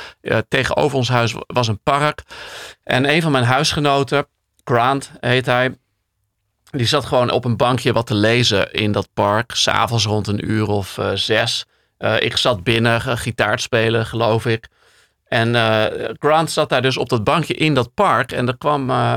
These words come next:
een, eh, jonge man op hem af. En, eh, die vroeg aan hem, "Heeft, heb je wat te roken?" Nou, hij zegt, "Nee, ik rook niet."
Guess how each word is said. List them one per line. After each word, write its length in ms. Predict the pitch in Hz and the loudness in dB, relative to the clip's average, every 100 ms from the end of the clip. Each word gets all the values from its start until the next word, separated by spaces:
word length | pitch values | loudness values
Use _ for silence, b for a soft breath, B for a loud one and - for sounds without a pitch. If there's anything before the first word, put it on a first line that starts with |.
| - | -4
een, 240 | 131 117 113 | -6 -4 -4
eh, 200 | 107 107 | -4 -2
jonge 220 | 127 117 | 0 2
man 200 | 131 151 | 2 2
op 100 | 117 | 0
hem 140 | 101 | 0
af. 360 | - 107 151 - | 0 0 -2 -8
En, 300 | - 113 110 | -6 -2 0
eh, 100 | 107 101 | 0 0
die 180 | 113 - | -4 -6
vroeg 360 | - 175 151 | 2 2 4
aan 120 | 117 113 | 0 2
hem, 280 | 104 123 | 2 2
"Heeft, 240 | 123 127 120 _ | 2 0 -4 _
heb 220 | 123 - | -4 -2
je 100 | 123 | -2
wat 140 | 123 | 0
te 120 | 123 123 | 0 2
roken?" 460 | 160 180 - - B B B B B - | 2 2 0 -4 B B B B B -4
Nou, 200 | 127 101 | 0 2
hij 120 | 110 | 0
zegt, 200 | 113 104 | -2 -2
"Nee, 240 | 107 117 | 0 2
ik 180 | 135 110 | 2 0
rook 320 | 107 113 127 | 0 2 2
niet." 300 | 135 190 - | 2 2 -2